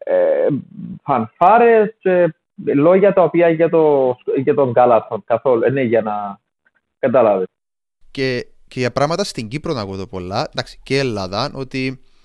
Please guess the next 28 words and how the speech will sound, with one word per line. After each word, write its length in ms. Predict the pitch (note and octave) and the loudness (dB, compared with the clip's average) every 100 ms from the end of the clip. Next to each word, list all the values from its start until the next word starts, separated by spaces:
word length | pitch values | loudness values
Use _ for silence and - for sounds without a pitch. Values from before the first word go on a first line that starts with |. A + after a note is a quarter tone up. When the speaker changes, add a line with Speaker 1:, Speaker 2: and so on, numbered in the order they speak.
| _ - _ | _ -20 _
Speaker 2:
ε, 260 | - A#2 A#2 - | -8 -6 -6 -8
«Έμα 240 | D3+ D#3 | -10 -10
τούτο 340 | D3+ D#3 D#3 D3 | -10 -8 -6 -6
εν, 160 | C#3+ - _ | -10 -20 _
εν 140 | - | -14
μπορεί 180 | C3+ D#3 | -8 -8
να 60 | A2 | -8
γίνει 180 | F#2+ F#2+ | -10 -14
στην 200 | - G2 | -16 -14
Κύπρο, 220 | G#2+ C3 | -12 -10
εν 60 | |
μπορεί 140 | B2 G#2+ | -10 -10
να 60 | |
γίνει 120 | G2 G2 | -10 -12
στην 220 | - G#2 | -14 -14
Ελλάδα, 500 | F2+ A#2+ C3+ D3 C#3+ | -8 -6 -4 -4 -4
γιατί 360 | B2+ A2 - A#2+ | -8 -12 -12 -12
είμαστε 380 | B2 A#2+ - G#2 | -12 -14 -14 -14
εντό 280 | F#2 A2 | -10 -10
και 160 | B2 G#2+ | -8 -10
το 120 | - | -12
και 120 | G#2 | -12
το». 100 | E2+ C2 _ _ _ | -12 -14 _ _ _
Ε, 80 | - | -10
προσπάθησες 640 | A#2+ A2 G#2 A2+ B2+ B2+ | -8 -6 -6 -6 -8 -12
το, 180 | - A2 - - - - | -12 -12 -12 -20 -20 -10
έκαμες 480 | A#2 A#2 C3+ C3+ - | -8 -4 -6 -8 -14
το 220 | G#2 | -14